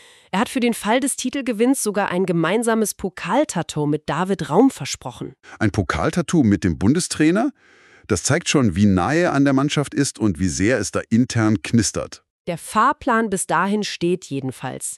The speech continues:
Speaker 1: Die Vorbereitung beginnt ab Mittwoch in Herzogenaurach.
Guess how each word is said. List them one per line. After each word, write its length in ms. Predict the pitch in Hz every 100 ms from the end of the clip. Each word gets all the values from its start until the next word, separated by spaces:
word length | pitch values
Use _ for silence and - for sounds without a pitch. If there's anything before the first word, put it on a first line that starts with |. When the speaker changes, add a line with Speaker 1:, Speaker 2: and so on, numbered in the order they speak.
| _ _ _ _ _ _
Speaker 1:
Die 60 | 170
Vorbereitung 680 | - 233 262 233 220 226 196
beginnt 380 | 175 180 190 160
ab 160 | -
Mittwoch 480 | 185 254 - 247 - -
in 100 | 196
Herzogenaurach. 1200 | 156 165 - 180 160 170 - 117 117 156 -